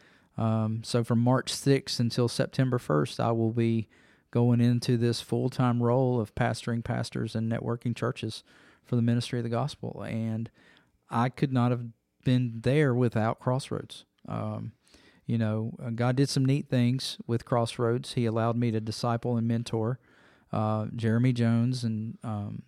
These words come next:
Kevin Boyer and even Jane Barrett to a point. But Jane, you know, she mentored all of us.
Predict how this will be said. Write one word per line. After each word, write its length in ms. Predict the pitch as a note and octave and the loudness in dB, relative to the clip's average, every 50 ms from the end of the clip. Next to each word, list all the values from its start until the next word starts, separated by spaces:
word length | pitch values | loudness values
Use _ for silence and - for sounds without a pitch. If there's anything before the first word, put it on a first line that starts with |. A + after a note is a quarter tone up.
| _ _ _ _ - | _ _ _ _ -10
Kevin 280 | - - A#2+ A2+ A#2+ C3 | -4 -2 0 0 0 0
Boyer 460 | C3 A#2+ A#2 A2+ A2+ A#2 B2 C3+ C3+ | 0 0 0 0 0 0 0 -2 -2
and 180 | A2+ G2 G2 G#2 - - - - - _ _ _ | -4 -4 -6 -8 -12 -18 -20 -20 -20 _ _ _
even 240 | B2+ B2 B2 B2 B2 | 0 2 4 4 4
Jane 240 | A#2 B2 A#2+ A#2+ B2 | 4 4 4 4 4
Barrett 280 | A#2 A#2 A2 A2+ - - | 4 2 2 2 0 0
to 120 | - A#2 | 0 0
a 60 | A2+ | 0
point. 380 | A2 - - A#2 A#2 A#2+ - G#2 | 0 -2 -2 0 0 0 0 -2
But 100 | A2 A#2+ | -4 -2
Jane, 280 | C3 A#2+ A#2+ B2 A#2+ A2 - | 0 0 2 2 0 -2 -2
you 140 | - B2+ A2+ | -2 0 0
know, 180 | A2 A2 A2 A2 A#2 - - _ | 0 0 -2 -4 -8 -12 -16 _
she 200 | - - - B2+ | -10 -4 -2 0
mentored 380 | A2+ A#2 A#2 A#2 - - A2 G#2+ | 2 2 2 2 0 -2 -2 0
all 200 | A2 A2+ A2 G#2+ | 0 0 0 0
of 100 | G#2+ G#2+ | -2 -2
us. 220 | G#2+ - - - | -4 -4 -8 -12